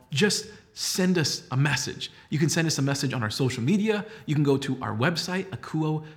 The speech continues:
dot church, and click on the Contact Us link. You can also send an email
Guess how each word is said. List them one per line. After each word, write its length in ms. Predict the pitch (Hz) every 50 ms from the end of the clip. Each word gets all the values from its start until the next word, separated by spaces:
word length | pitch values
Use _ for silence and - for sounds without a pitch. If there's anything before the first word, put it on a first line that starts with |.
| - -
dot 200 | - 117 - -
church, 500 | - - - 151 170 190 - - - - - - - - -
and 140 | 123 123 123
click 220 | - 151 139 -
on 80 | 131 123
the 80 | -
Contact 520 | - - - 139 131 127 - 117 110 - -
Us 220 | 131 160 160 -
link. 320 | 185 185 202 185 190 - - - - - _ -
You 120 | 156 143
can 100 | - 156
also 320 | - - 151 151 - 165 139
send 240 | - - 170 147
an 160 | 139 131 139 143
email 480 | 143 143 143 139 139 135 131 131 131